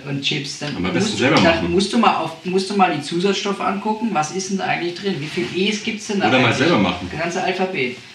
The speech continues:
Speaker 2: Kann Chips selber machen,
Speaker 1: Du
Speaker 2: theoretisch.
Speaker 1: kannst Chips selber, sehr
Speaker 2: Oder
Speaker 1: lecker.
Speaker 2: Pizza.
Speaker 1: Genau.
Speaker 2: Aus
Speaker 1: Die
Speaker 2: eigenem
Speaker 1: Zeit.
Speaker 2: Teig. Und das ist eben das, ich glaub, ist auf, aufgrund dieser Bequemlichkeit, ne? Dadurch, dass wir die Menschen keine Zeit mehr haben,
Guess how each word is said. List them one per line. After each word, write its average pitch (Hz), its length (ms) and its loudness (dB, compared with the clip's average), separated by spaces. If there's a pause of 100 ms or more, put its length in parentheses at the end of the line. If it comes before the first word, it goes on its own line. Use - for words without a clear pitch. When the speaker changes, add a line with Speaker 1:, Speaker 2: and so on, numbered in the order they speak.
Speaker 2:
Kann 101 180 -2
Chips 127 240 0
selber 131 220 2
machen, 87 260 -2 (140)
Speaker 1:
Du - 60 -18
Speaker 2:
theoretisch. 92 220 0
Speaker 1:
kannst 214 200 2
Chips 233 160 -2
selber, 254 200 -2
sehr 147 200 0
Speaker 2:
Oder 247 80 4
Speaker 1:
lecker. 247 140 2
Speaker 2:
Pizza. 101 280 0 (300)
Speaker 1:
Genau. 226 360 2 (240)
Speaker 2:
Aus - 100 -6
Speaker 1:
Die - 60 -4
Speaker 2:
eigenem 113 240 4
Speaker 1:
Zeit. - 100 2
Speaker 2:
Teig. 123 200 0 (800)
Und 92 100 -4
das 113 160 -2
ist 139 60 2
eben 143 160 4
das, 113 120 4 (200)
ich - 120 -4
glaub, - 200 2
ist - 180 -6
auf, - 320 -10
aufgrund 123 480 0
dieser 110 140 2
Bequemlichkeit, 90 880 2
ne? 85 180 -2
Dadurch, 98 280 -2
dass - 180 -6
wir 95 160 2
die 90 80 0
Menschen 95 320 -2
keine 90 160 0
Zeit 101 380 -2
mehr 101 120 0
haben, 98 300 0